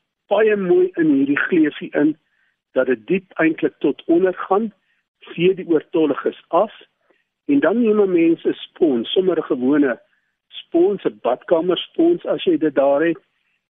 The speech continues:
en vee die oortollige breivul van die teel af. En hoekom 'n spons so goed werk,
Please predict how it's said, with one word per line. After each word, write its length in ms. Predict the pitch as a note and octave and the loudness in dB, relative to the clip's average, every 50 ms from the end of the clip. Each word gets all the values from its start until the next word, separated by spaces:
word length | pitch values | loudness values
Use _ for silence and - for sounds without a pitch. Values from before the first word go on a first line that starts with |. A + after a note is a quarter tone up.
| _ _ _ _ | _ _ _ _
en 240 | D#3 C#3 C3+ C3 B2+ - - - - | 0 0 0 0 -2 -4 -12 -10 -4
vee 280 | F#3 F3+ F#3+ F#3+ F3+ | 0 2 2 2 2
die 160 | D#3 F3 D#3 D3 | -2 -6 -2 -2
oortollige 720 | C#3+ C#3 - - _ _ F3 E3+ E3 E3 D#3 - - - | -2 -2 -2 -8 _ _ 0 2 2 2 0 -2 -6 -6
breivul 680 | - - A#2+ A#2 A#2+ A#2+ A#2+ - - C3 B2 B2 B2 - _ _ _ _ _ _ _ _ | -6 -2 -2 0 0 0 -2 -4 -2 -2 -2 -2 -4 -8 _ _ _ _ _ _ _ _
van 200 | _ - D3+ C3 | _ -2 0 0
die 160 | B2+ A#2+ - _ | 0 -2 -4 _
teel 320 | - - D3+ C#3+ D3 D3 - | -4 0 2 2 2 0 -2
af. 180 | - G2 - - - _ _ _ _ _ _ _ _ _ _ | -6 -8 -10 -16 -20 _ _ _ _ _ _ _ _ _ _
En 120 | - - - | 0 2 2
hoekom 360 | C3+ D#3+ - A#3 G3+ G3 G3 | 2 0 0 -2 0 2 2
'n 220 | F3 D#3 D3 C#3 - _ _ _ _ _ _ _ _ _ _ | 2 0 -2 -4 -8 _ _ _ _ _ _ _ _ _ _
spons 600 | _ - - - _ - G#3 A#3+ C4 B3 - - | _ -20 -20 -16 _ -2 0 2 2 0 0 0
so 120 | - - | 0 0
goed 340 | - - - A#3+ A3+ - - | 0 0 -4 -4 -4 -4 0
werk, 460 | - C3+ C3 B2+ C#3 E3 - - - | 0 2 2 2 0 -2 -4 -10 -20